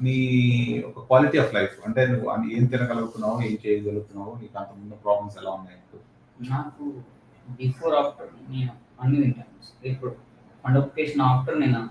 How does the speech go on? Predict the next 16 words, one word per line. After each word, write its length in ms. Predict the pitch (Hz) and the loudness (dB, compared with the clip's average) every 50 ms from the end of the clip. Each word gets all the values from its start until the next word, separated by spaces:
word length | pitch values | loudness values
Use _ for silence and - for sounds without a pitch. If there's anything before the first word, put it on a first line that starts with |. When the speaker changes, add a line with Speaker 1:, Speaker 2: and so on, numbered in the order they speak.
| - - | -6 0
Speaker 2:
అన్ని 180 | 127 139 151 147 | 2 4 4 6
తీసుకోగలుగుతున్నాను. 800 | 143 143 135 - 139 123 117 107 - - - - - - - 117 | 4 4 4 4 4 4 4 2 0 -6 -12 -16 -20 -4 4 8
Speaker 1:
అన్ని 200 | 123 139 131 117 | 10 10 12 10
తిన్నాను, 240 | 101 95 95 - - | 8 6 4 4 4
అంతకుముందు 540 | 113 117 123 127 127 131 135 139 139 131 | 6 8 8 8 8 8 8 8 8 8
తినలేని 580 | 123 - - - - 127 123 123 127 135 131 127 | 6 2 -6 0 4 6 8 8 8 8 8 8
కూడా 160 | 127 131 - | 6 6 4
తింటాను. 280 | - 113 101 95 98 - | 4 2 2 2 2 2
Speaker 2:
అవును. 300 | - 131 127 - - - - - - _ - - 120 | 2 2 2 2 0 -4 -10 -14 -20 _ -8 0 6
Speaker 1:
ఏం 240 | 120 127 139 147 | 8 8 8 8
తింటున్నావు? 460 | 143 139 127 123 123 123 131 - - _ _ _ - - _ _ _ - - | 8 8 8 8 8 8 6 4 -2 _ _ _ -20 -20 _ _ _ -20 -14
Speaker 2:
నేను 420 | - 131 - - - - - - - - - | -10 -8 -8 -6 -8 -8 -10 -10 -12 -6 0
లైట్ 240 | 123 117 127 131 131 | 2 2 4 2 2
ఇప్పుడు 280 | - - - - 117 - | -2 -8 -12 -14 -18 -16
పులిహోర 440 | - 120 120 127 139 143 147 147 143 | -12 -4 0 2 2 4 4 2 2
తీసుకుంటాను. 500 | 139 - - - 131 127 123 117 - | -2 -4 -8 -8 -6 -6 -4 -6 -8